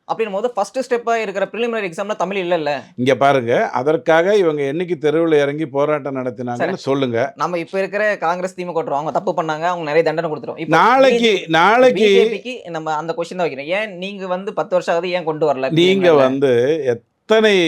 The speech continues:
Speaker 2: எக்ஸாம்ஸை வந்து தமிழ்ல எழுதுவதற்கான வாய்ப்புகளை இந்த பத்து, பதினோரு ஆண்டுகள்ல மட்டும் பி ஜே பி செய்திருக்குங்கிறத பார்த்தீங்கன்னா, நீங்க வந்து ஐயா, மோடி ஐயா அல்லது அண்ணாமலை ஐயா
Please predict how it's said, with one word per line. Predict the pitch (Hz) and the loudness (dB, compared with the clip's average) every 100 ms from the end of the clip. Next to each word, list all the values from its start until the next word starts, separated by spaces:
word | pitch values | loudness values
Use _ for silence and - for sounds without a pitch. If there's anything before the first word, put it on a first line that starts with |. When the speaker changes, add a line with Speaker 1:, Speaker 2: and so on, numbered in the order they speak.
| 147 135 | 2 -2
Speaker 2:
எக்ஸாம்ஸை | 120 110 165 156 131 | -4 0 0 0 -2
வந்து | 135 135 143 | -4 -2 -2
தமிழ்ல | 131 139 147 | -2 -2 -2
எழுதுவதற்கான | 143 131 135 131 127 123 123 120 113 | 0 0 0 -2 -2 -6 -4 -4 -2
வாய்ப்புகளை | 117 131 127 120 117 127 233 - _ _ | 0 -2 -4 -10 -4 -2 -4 -8 _ _
இந்த | - 135 214 208 | -4 0 2 2
பத்து, | 175 160 120 175 165 | 2 0 2 2 2
பதினோரு | 151 151 180 180 160 | 2 0 2 2 2
ஆண்டுகள்ல | 160 165 151 143 135 | 2 0 -2 -4 -4
மட்டும் | 131 135 185 | -4 -6 -4
பி | 156 | -2
ஜே | 151 | -2
பி | 139 135 | -4 -4
செய்திருக்குங்கிறத | 123 131 131 113 131 139 135 131 127 | -2 0 -2 -4 -8 -6 -2 -2 0
பார்த்தீங்கன்னா, | 123 143 165 143 123 131 180 208 _ _ _ - | 0 0 -2 -6 -4 -2 -2 -4 _ _ _ -4
நீங்க | 135 180 208 180 | 2 4 6 4
வந்து | 160 202 | 4 4
ஐயா, | 180 151 175 202 202 - | 4 4 2 2 0 -6
மோடி | 147 156 160 | -2 0 2
ஐயா | 147 135 143 214 - _ _ | 2 2 0 -2 -8 _ _
அல்லது | 143 160 160 | -2 2 4
அண்ணாமலை | 143 151 151 143 131 | 2 -2 -4 -4 -2
ஐயா | 123 127 185 - | -2 -4 -6 -8